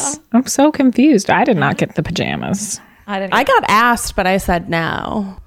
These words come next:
Speaker 1: Like, I brought my
Speaker 3: You
Speaker 1: own
Speaker 3: didn't get
Speaker 1: pajamas.
Speaker 3: asked? Yeah.
Speaker 1: You think I didn't
Speaker 3: I brought
Speaker 1: bring
Speaker 3: my
Speaker 1: my own
Speaker 3: own
Speaker 1: pajamas?
Speaker 3: jammies.
Speaker 1: Those were really fun flights. Wait, this, okay, so talking about Singapore, the Singapore airport.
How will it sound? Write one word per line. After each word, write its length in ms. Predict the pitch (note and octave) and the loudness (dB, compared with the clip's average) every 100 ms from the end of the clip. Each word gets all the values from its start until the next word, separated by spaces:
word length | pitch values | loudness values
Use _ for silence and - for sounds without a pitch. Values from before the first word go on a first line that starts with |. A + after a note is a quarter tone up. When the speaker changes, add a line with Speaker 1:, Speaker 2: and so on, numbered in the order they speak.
| - | -4
Speaker 1:
Like, 160 | C4 | -2
I 60 | C4 | 0
brought 220 | C4 F#4+ | 2 2
my 120 | F#4+ A#3+ | 2 4
Speaker 3:
You 80 | A3+ | 4
Speaker 1:
own 60 | - | 4
Speaker 3:
didn't 240 | E4 F4+ | 2 4
get 480 | D4+ A#3 A#3 - C4 | 4 4 4 2 2
Speaker 1:
pajamas. 360 | C#4 C4 - G3+ | 0 -2 -6 -8
Speaker 3:
asked? 120 | - C4 | -4 0
Yeah. 340 | C4+ C4+ - | 2 2 4
Speaker 1:
You 80 | F#4 | 4
think 140 | C5 | 4
I 100 | C5+ B4+ | 4 4
didn't 100 | C5+ | 4
Speaker 3:
I 40 | |
brought 20 | |
Speaker 1:
bring 120 | G4+ G#4+ | 2 2
Speaker 3:
my 40 | A4+ | 2
Speaker 1:
my 80 | A4+ | 4
own 60 | |
Speaker 3:
own 120 | A4 C4 | 4 4
Speaker 1:
pajamas? 440 | C#4+ E4+ - - | 4 2 2 0
Speaker 3:
jammies. 120 | - - - | -4 -20 -16
Speaker 1:
Those 140 | G#3 A#3 | -12 -10
were 80 | |
really 240 | A3 G#3+ G3+ | -8 -6 -6
fun 180 | - G3 | -8 -8
flights. 300 | G3+ F#3+ G3 | -6 -6 -4
Wait, 180 | A3+ G#3 | -4 -4
this, 240 | G3 - A3 | -8 -4 -2
okay, 260 | A3+ G3+ | 0 -2
so 180 | - G#3 | -2 -4
talking 240 | A#3 A3+ C4 | -2 -2 -2
about 180 | A#3 | -4
Singapore, 480 | - A3+ C4 F3 F#3 | -4 -6 -6 -2 -2
the 100 | F#3+ | -2
Singapore 420 | - A3+ A#3+ A3+ - | -4 -6 -2 -2 -2
airport. 640 | F3+ F#3+ - E4 - - | -2 -4 -8 -10 -10 -16